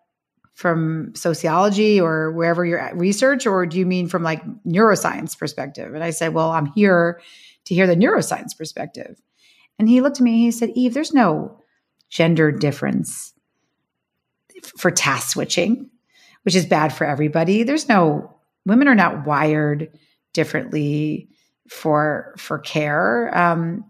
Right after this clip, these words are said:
the brain is plastic for anybody to care give. Um, i-, in fact, probably men are better at multitasking if you look at it, you know, by gender." So, but then he said something that changed my life. He said to me,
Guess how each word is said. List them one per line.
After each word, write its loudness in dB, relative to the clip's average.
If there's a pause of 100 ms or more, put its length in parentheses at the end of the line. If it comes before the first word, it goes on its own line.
(120)
the -10
brain 2
is -2
plastic -2
for -6
anybody 2
to -8
care -6
give. -10
Um, -4 (600)
i-, -6
in 0
fact, 2
probably 0
men 4
are 4
better -2
at -12
multitasking 0
if -10
you -4
look 0
at 0
it, -2
you -4
know, 0
by 2
gender." -2
So, 0 (1160)
but 0
then 4
he 4
said 2
something 2
that 0
changed -2
my -4
life. -2
He -10
said -2
to -6
me, -4